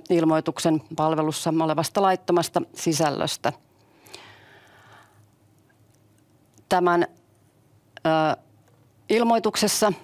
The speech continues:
on oltava mahdollista selvittää se syy, jonka vuoksi ilmoituksen tehnyt katsoo kyseisen sisällön olevan laitonta sisältöä. Lisäksi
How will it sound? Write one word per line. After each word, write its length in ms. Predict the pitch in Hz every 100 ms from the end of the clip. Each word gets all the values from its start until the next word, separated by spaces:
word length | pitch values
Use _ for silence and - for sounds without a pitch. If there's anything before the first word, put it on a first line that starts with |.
| -
on 200 | - 170
oltava 340 | 170 165 196 208
mahdollista 800 | 190 190 180 175 180 170 - 175 156 -
selvittää 680 | - 180 170 165 - 170
se 160 | 156 170
syy, 380 | - 202 208 202 - 160 - -
jonka 300 | 185 175 165
vuoksi 340 | 170 170 -
ilmoituksen 640 | 175 165 165 196 - 202 165 -
tehnyt 440 | 180 170 170 - - -
katsoo 540 | 175 165 - 175 170 - - -
kyseisen 420 | 165 165 160 165
sisällön 460 | 185 170 175 165 165
olevan 400 | 156 156 156 -
laitonta 540 | - 151 147 147 165 147
sisältöä. 640 | 185 180 185 180 190 180 - _ _ - - - - - -
Lisäksi 500 | 165 180 - 220 185